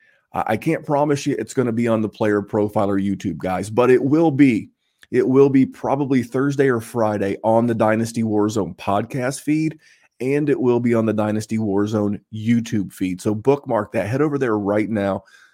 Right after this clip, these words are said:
Subscribe to that channel. Um, I, I, Jerry, I wanna thank these guys for so many comments. We've been here three weeks, and I don't remember this many comments.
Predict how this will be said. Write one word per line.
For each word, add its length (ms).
Subscribe 520
to 80
that 200
channel. 460
Um, 340
I, 180
I, 60
Jerry, 320
I 80
wanna 220
thank 180
these 160
guys 240
for 140
so 260
many 180
comments. 480
We've 120
been 120
here 140
three 380
weeks, 400
and 100
I 120
don't 260
remember 560
this 400
many 220
comments. 460